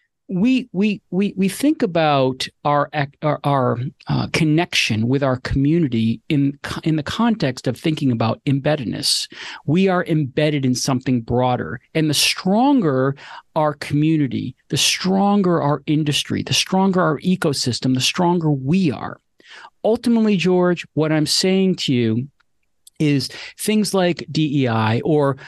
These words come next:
you know, we've taken a net positive pledge. This is a pledge to give more to the world than we take. It's that simple.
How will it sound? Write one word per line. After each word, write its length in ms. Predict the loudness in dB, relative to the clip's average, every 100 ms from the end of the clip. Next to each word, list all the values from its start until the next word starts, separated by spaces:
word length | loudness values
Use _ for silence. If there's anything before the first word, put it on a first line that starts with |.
| -6
you 80 | -2
know, 60 | 0
we've 320 | 2 0 0
taken 260 | -2 0
a 80 | 0
net 300 | 2 0 -4 -8
positive 560 | -2 0 0 -2 -4
pledge. 420 | -4 -4 -2 -2 -2
This 180 | 0
is 120 | 0 -2
a 80 |
pledge 440 | -2 -2 0 0 -4
to 100 | -2
give 200 | -2 0
more 340 | 0 2 0
to 100 | -2
the 100 | -2
world 340 | 0 0 0 0
than 140 | 0
we 100 | 0
take. 300 | -2 -4 -2
It's 120 | -2
that 200 | 0 0
simple. 480 | 0 -2 -2 -6 -10